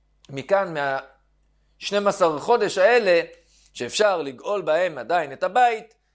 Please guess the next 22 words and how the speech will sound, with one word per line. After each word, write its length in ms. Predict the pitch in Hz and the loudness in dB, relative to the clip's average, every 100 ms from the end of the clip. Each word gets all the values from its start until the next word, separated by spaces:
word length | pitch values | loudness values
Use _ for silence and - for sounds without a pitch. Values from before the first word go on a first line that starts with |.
| _ _ _ | _ _ _
לומדים 360 | 135 156 214 185 | -14 -8 -8 -8
גזרה 320 | 127 151 190 | -6 0 0
שווה, 400 | 185 220 269 254 | 0 0 0 0
שמה 540 | - 202 180 - 165 202 | -2 -6 -6 -10 -6 -6
שכתוב 460 | 190 165 160 214 | -4 -6 -6 -6
שהכביד 600 | 151 147 135 139 220 143 131 | -6 -6 -6 -4 -4 -4 -10
שערו 380 | - 135 139 175 | -2 0 0 -2
של 140 | 185 | -2
אבשלום 360 | 175 214 226 196 | 0 2 0 2
היה 180 | 196 | 0
אחרי 560 | 180 156 202 185 180 - _ _ _ | 0 -2 -2 -2 -4 -10 _ _ _
שנים 320 | - 165 165 | -10 -6 -4
עשר 400 | 147 156 143 139 - | 0 2 2 0 -8
חודש. 680 | - 131 123 92 - - _ _ _ _ _ _ _ _ _ _ _ _ - _ | -12 -4 -4 -6 -18 -20 _ _ _ _ _ _ _ _ _ _ _ _ -20 _
שואלת 380 | - 110 147 151 | -10 -2 -2 0
הגמרא, 460 | 120 107 101 139 135 | -4 -2 0 2 2
"והימה, 640 | 113 110 175 185 160 131 104 - _ | 0 0 0 0 0 0 -2 -10 _
אולי 340 | 98 139 165 147 | -4 0 0 -2
נאמר 340 | 143 165 175 | -6 -4 -4
שאבשלום 500 | - 139 - 151 160 | -2 -4 -2 -4 0
היה 120 | 160 | -2
מגלח 500 | 170 160 180 220 180 | -2 -2 0 0 0